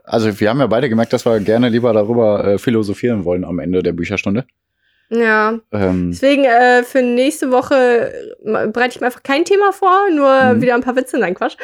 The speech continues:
Speaker 2: Nur wieder irgendwie, nur eine
Speaker 1: <laughs>
Speaker 2: Kleinigkeit und
Speaker 1: Ja.
Speaker 2: dann kriegt ihr Richard der Zweite von mir geliefert nächste Woche. Spoiler, Spoiler.
Speaker 1: Mhm.
Speaker 2: Von William Shakespeare, ne? Und, ähm, da geht's um Krieg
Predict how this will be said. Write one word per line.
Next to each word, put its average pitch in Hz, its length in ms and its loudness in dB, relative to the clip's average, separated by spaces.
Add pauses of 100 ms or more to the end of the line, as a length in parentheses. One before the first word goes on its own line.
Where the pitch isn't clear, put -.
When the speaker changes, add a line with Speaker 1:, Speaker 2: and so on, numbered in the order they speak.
(220)
Speaker 2:
Nur 254 260 4
wieder 233 300 2
irgendwie, 240 420 0 (240)
nur 233 80 2
eine 226 140 0
Speaker 1:
<laughs> - 20 -2
Speaker 2:
Kleinigkeit 330 720 0
und 269 180 0
Speaker 1:
Ja. 269 140 2
Speaker 2:
dann 285 160 0
kriegt - 240 -16
ihr 247 460 2
Richard 277 520 -2
der 247 140 -2
Zweite 214 640 -2
von 185 260 -4
mir 190 200 -2
geliefert 185 540 -4
nächste 185 340 -6
Woche. 208 260 -4
Spoiler, 190 380 -4
Spoiler. 202 640 -2 (260)
Speaker 1:
Mhm. 85 260 -8
Speaker 2:
Von 208 220 0
William 220 320 2
Shakespeare, 220 560 -2
ne? 277 220 0 (340)
Und, 208 720 -2
ähm, 196 680 -4
da 202 100 -4
geht's 208 200 -8
um 254 100 -20
Krieg - 280 -4